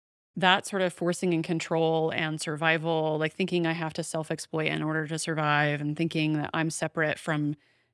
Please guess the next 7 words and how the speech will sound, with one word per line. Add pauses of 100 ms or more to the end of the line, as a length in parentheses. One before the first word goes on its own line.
nature
and
that
nature
would
naturally,
like,